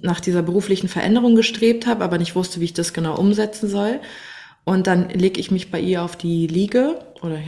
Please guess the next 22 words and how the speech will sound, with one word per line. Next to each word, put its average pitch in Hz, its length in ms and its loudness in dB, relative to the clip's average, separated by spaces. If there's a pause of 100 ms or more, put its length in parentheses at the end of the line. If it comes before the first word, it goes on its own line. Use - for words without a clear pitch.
(160)
bei 151 100 -2
mir, 180 220 0
es 220 120 -8
ist - 200 -10
der 156 80 -2
gleiche 156 280 -4
Ablauf. 226 380 -4 (680)
Und 185 180 4
dann, 214 360 4 (100)
ähm, 180 360 2 (280)
sie 202 120 2
fasst 233 320 0
mich 226 160 2
gar 208 180 4
nicht 233 200 2
an, 180 300 2 (160)
also 175 200 2
vielleicht 190 320 0
an 190 80 0
einigen 196 340 4
Stellen, 190 560 2
aber 170 380 2